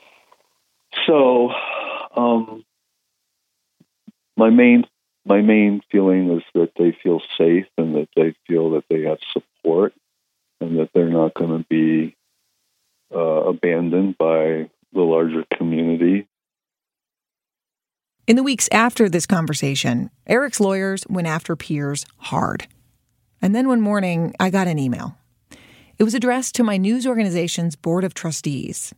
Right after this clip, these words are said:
Speaker 2: and it was from Eric's lawyers. It said that Piers had, quote, "effectively recanted," and because of that,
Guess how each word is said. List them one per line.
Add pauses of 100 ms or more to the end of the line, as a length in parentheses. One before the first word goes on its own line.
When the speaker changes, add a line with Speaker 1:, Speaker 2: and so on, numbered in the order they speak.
(260)
Speaker 2:
and
it
was
from
Eric's
lawyers. (840)
It
said
that
Piers
had,
quote,
"effectively
recanted," (380)
and
because
of
that,